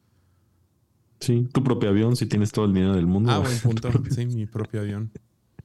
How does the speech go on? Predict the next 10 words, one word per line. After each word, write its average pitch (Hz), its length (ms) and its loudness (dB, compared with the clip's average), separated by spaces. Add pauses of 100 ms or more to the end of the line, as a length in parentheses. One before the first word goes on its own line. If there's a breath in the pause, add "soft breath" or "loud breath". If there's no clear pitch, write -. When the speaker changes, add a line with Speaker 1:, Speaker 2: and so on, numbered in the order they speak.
(120)
Speaker 2:
<laughs> - 560 -14
Duermo 113 440 -2
en 110 120 -4
el 107 160 -4
avión. 104 360 -8 (1000 loud breath)
Speaker 1:
Claro, 113 360 2
<laughs> 117 60 0
en 127 80 2
la 110 80 2
noche. 143 400 0